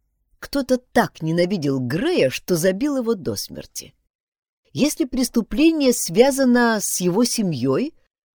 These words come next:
то родственники постараются замести следы. Физически старший брат, нынешний лорд Шелбурн,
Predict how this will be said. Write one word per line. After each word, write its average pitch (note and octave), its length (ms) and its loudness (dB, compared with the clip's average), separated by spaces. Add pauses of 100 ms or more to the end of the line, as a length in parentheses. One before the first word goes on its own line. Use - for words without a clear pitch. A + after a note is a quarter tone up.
(120)
то A#3 160 4
родственники C4+ 720 -2
постараются E3 720 2
замести D4 500 -4
следы. - 520 -8 (680)
Физически A3+ 920 0
старший C4+ 540 0
брат, G3 400 4
нынешний D3 760 0
лорд C#3 360 2
Шелбурн, F3 640 4